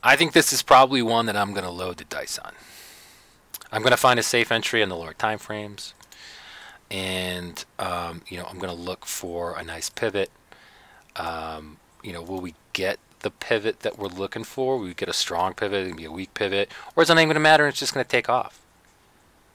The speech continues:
Or is it just gonna sh-, you know, shoot through the roof and, <clears throat> and gap up like we did here? So we did get, we did get that very brief pivot, right? This is,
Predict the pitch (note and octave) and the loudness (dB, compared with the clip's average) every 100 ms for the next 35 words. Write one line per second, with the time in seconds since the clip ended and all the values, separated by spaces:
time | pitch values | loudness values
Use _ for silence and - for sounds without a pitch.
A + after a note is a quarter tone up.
0 | _ _ _ - _ _ - B2 A2+ A#2 | _ _ _ -20 _ _ -2 0 0 -2
1 | - G#2+ F#2+ _ - - - - G2+ F2 | -2 -2 -2 _ -10 -2 -2 -2 -4 -2
2 | - B2+ A2+ G#2+ F2+ G#2 C3+ E2+ - - | -2 -2 -4 -8 -4 -2 -2 -2 -12 -12
3 | F#2 F#2 F2 F2 _ _ _ - _ _ | -8 -6 -8 -10 _ _ _ -20 _ _
4 | _ - - F2 D#2+ _ _ _ _ _ | _ -4 -4 -8 -14 _ _ _ _ _
5 | _ _ - G#2+ A#2 G2+ - G#2+ G2 - | _ _ -14 0 4 6 6 2 2 -6
6 | G2 G2+ - C#3+ - - - - - - | -6 -6 -6 -10 -10 -18 -20 -20 -6 4
7 | B2 A2+ G#2+ C#3+ - - C#3 A#2+ _ _ | 4 4 0 -2 -2 2 4 2 _ _
8 | - _ _ - - C#4+ - C3+ B2+ - | -20 _ _ -18 -10 -8 -6 -4 -4 -2
9 | A#2+ B2+ A2+ - A2+ G#2+ - C#3 G#2 E2 | 2 2 2 -2 -4 -4 2 2 2 -4
10 | F2 - A#2 A2 | -10 -10 -10 -10